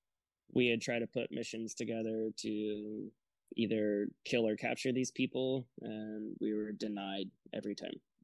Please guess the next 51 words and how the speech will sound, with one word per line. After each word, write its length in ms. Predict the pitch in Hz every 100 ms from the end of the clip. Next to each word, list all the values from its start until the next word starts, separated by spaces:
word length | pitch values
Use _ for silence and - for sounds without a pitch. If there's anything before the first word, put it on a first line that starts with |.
| _ _ _ _ _ _ _ _ -
And 380 | 110 104 104 104
it 180 | 101 95
was 160 | 98
just 260 | - 98 -
like, 200 | 104 101 _ _ _ _ _ _ _ -
we, 320 | 113 104 104 113
we 100 | 120
were 80 | 117
allowed 300 | 127 135 127
to 80 |
go 180 | 131 123
sit 460 | 113 - - 135 - _ _
in 180 | 123 120
these 240 | 117 113
dummy 280 | 120 117 120
bases 440 | 113 123 131 135 131
that 140 | 131
they 80 | 131
were 100 | 131
sneaking 380 | - 139 135 131
into 360 | 139 139 143 139
that 140 | -
were 60 | 107
built 260 | 117 113 -
just 220 | 110 -
like 160 | 107 110
ours 500 | 113 127 135 - - -
and 160 | 104
try 120 | - 110
to 80 | -
capture 380 | 120 117 147
them. 280 | 156 175 180 _ _ _ _ _ -
But 260 | 120 110 135
they 120 | 131
were 180 | 139 135
watching 480 | 127 165 - 113
us, 160 | 101 101
so 320 | 110 110 110 98
if 80 | -
we 120 | 117
went 200 | 117 131
over 180 | 127 120
there 140 | 113
and 100 | 107
waited 240 | 131 127 113
for 140 | 113
them, 160 | 117 117
they 80 |
wouldn't 240 | 113 120 117
come 140 | 123
in. 200 | 135 110